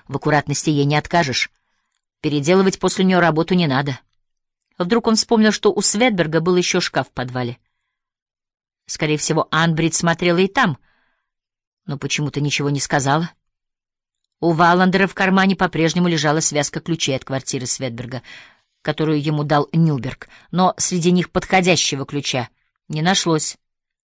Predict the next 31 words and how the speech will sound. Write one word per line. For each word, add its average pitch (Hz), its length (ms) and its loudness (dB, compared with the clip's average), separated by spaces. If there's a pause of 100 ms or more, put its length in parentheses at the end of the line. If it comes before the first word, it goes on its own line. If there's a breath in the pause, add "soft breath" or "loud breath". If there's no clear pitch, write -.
(580)
Он 147 140 -4
пошел 160 320 0
в 151 60 -4
вестибюль 151 500 -2
и 185 60 -4
отыскал 160 640 -2
Эббу. 127 440 -6 (1160)
"Его 175 260 2
запасные 220 460 2
ключи 233 320 -2
здесь", — 214 460 -2 (360)
ответила 151 480 0
она 147 160 0
с - 100 -4
недовольством 156 600 -2
в - 20 -10
голосе. 123 440 -8 (840)
Валландер 190 500 4
взял 180 300 4
ключи 175 320 0
и 165 40 2
собирался 185 480 0
уйти, 165 380 0 (300 loud breath)
но 170 140 2
она 180 160 2
его 208 220 2
удержала. 170 600 0 (220 loud breath)
"Когда 226 260 0
похороны?" 123 500 -6 (300)
"Не 147 140 -4
знаю. 127 340 -6